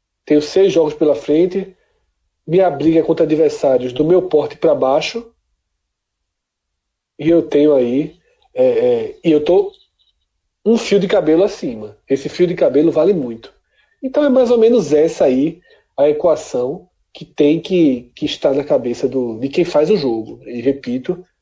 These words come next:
quem faz o jogo é o treinador, os jogadores, mas também a torcida, que não pode, sob hipótese alguma, ter um comportamento que jogue contra.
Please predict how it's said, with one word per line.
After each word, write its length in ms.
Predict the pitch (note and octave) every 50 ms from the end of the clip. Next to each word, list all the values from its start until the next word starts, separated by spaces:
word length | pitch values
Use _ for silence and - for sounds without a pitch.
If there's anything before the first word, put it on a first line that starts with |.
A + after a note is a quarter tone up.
| _ _
quem 140 | _ C#3 C3+
faz 240 | - - C3+ A#2+ B2+
o 80 | C#3+
jogo 380 | C3 A#2+ C3 B2+ C3+ C#3+ D#3 D#3
é 40 | C#3+
o 40 |
treinador, 560 | C3+ C#3+ C#3+ C3+ C3+ C3 B2 B2 B2+ C3 D3+ E3+
os 80 | D#3
jogadores, 480 | D#3 D#3+ D3 D3+ C#3 - C3 C#3 D3+ D#3+
mas 180 | E3+ E3 -
também 280 | - - E3+ C#3+ C#3 D3
a 60 | D3+
torcida, 640 | D3 - G#3+ - - - C#3+ C3+ C3+ C#3+ D#3+ D3+ - - _ _ _ _ _ _ _
que 120 | - - E3
não 240 | G3 G#3 G#3 G#3 -
pode, 380 | - D#3 D3 D3 C#3+ C#3+ D3+
sob 300 | D3 - - F3+ D#3+ E3+
hipótese 440 | E3 - - F#3+ G3+ F#3+ A3+ F#3+ G#3+
alguma, 680 | G#3 F3 D3+ C3+ C#3 C#3 D3 D3 D3+ E3 F3+ F3 - _ _ _ _ _ _ _ _ _ _ _ _ _ _ _ _ _ _ _ _ _ _ _ _ _ _
ter 320 | - F3 E3 E3 F3 - -
um 60 | E3+ E3
comportamento 1040 | - E3 E3 E3 F3 D3+ - - E3 D3 C#3 C3+ C3 C#3 C#3 C#3 - E3 D#3+ - - _ _
que 120 | - E3+
jogue 300 | D3+ B2+ E3 D3+ E3 F#3
contra. 380 | F3+ - - - - - -